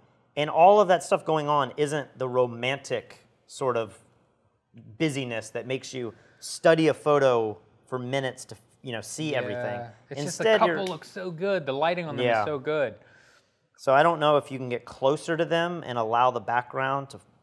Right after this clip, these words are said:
Speaker 1: to go blurrier by, you know, just compressing the, uh, the depth of field a little bit more, or there's a coloring thing, or it's a processing thing.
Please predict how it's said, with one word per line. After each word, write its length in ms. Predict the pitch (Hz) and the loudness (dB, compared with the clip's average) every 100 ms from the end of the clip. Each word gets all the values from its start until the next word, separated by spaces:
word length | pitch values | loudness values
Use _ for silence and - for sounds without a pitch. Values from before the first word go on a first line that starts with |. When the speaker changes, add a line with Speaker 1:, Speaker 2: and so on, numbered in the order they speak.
| _ | _
Speaker 1:
to 60 | - | -8
go 280 | 117 107 90 _ _ _ _ _ | -6 -6 -10 _ _ _ _ _
blurrier 540 | 120 131 139 143 151 135 | -2 2 2 2 0 2
by, 200 | 117 110 | 2 2
you 100 | 107 | -4
know, 100 | 104 | -12
just 280 | 101 - _ _ _ _ _ _ | -14 -18 _ _ _ _ _ _
compressing 540 | 120 117 127 - 117 | -20 -8 -6 -6 -12
the, 160 | 110 107 | -10 -6
uh, 160 | 104 101 _ _ _ _ _ | -6 -8 _ _ _ _ _
the 60 | 113 | -4
depth 220 | 123 131 | -4 -4
of 60 | |
field 240 | - 131 135 | -4 -2 0
a 40 | |
little 180 | 139 147 | 0 -2
bit 140 | 147 | -2
more, 400 | 135 139 143 147 - | -4 -2 0 -2 -4
or 520 | 113 113 113 110 - _ _ _ _ | -4 -2 0 0 -4 _ _ _ _
there's 160 | 123 107 | -8 -6
a 40 | 107 | -8
coloring 560 | - 160 165 180 175 | -2 2 4 4 2
thing, 320 | 160 175 180 143 | -4 -6 -4 -4
or 80 | |
it's 140 | 104 - | -6 -10
a 40 | |
processing 760 | - - 147 156 - 156 156 143 | -16 -6 -2 -2 -2 -6 -8 -10
thing. 300 | 151 147 | -8 -8